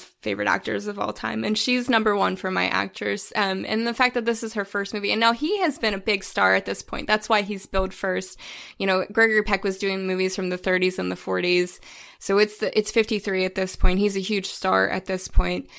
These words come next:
Um, and actually, Cary Grant was supposed to be in this movie. He was like, "No, she's way too young.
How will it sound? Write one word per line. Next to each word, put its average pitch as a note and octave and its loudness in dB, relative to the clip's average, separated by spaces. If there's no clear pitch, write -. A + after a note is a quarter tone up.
Um, F3 2
and F#3+ -2
actually, A#3 2
Cary B3 0
Grant G#3+ 0
was G3 -4
supposed G3+ -2
to G3+ -2
be G3+ -2
in G3 0
this F#3+ -4
movie. G3 0
He G#3+ 0
was F#3+ -2
like, F3+ 2
"No, F#3 0
she's F#3+ -4
way F#3+ -2
too F#3+ -8
young. G#3 0